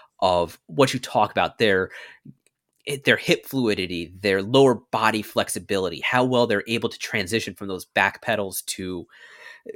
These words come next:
running down the field, or if they can click and close and trigger downhill. You know, a lot of that is, uh, kind of difficult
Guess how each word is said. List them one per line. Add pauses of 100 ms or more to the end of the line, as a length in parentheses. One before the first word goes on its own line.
running
down
the
field,
or
if
they
can
click
and
close
and
trigger (100)
downhill. (420)
You
know, (140)
a
lot
of
that
is, (640)
uh, (160)
kind
of (160)
difficult